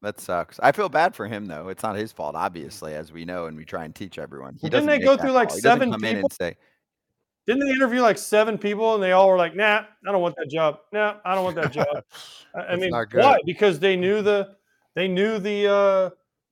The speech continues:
Speaker 2: there was gonna be no payroll, right? They knew that there was gonna be restrictions, and that's, that's tough to be in Boston and have restrictions like this because the Red Sox fans have come to expect them to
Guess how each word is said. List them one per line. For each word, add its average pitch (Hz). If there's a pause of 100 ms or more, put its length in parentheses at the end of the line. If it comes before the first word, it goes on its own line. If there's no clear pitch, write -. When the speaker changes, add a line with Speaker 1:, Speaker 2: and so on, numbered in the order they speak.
Speaker 2:
there 180
was 180
gonna 190
be 202
no 202
payroll, 202
right? 165
They 170
knew 202
that 202
there 202
was 180
gonna 190
be 196
restrictions, 185
and 139
that's, 180
that's 170
tough -
to 165
be 185
in 156
Boston 156 (380)
and 143
have 156
restrictions 160
like 147
this 143
because 143
the 131
Red 175
Sox 160
fans 156
have 131
come 160
to 143
expect 175
them 151
to 131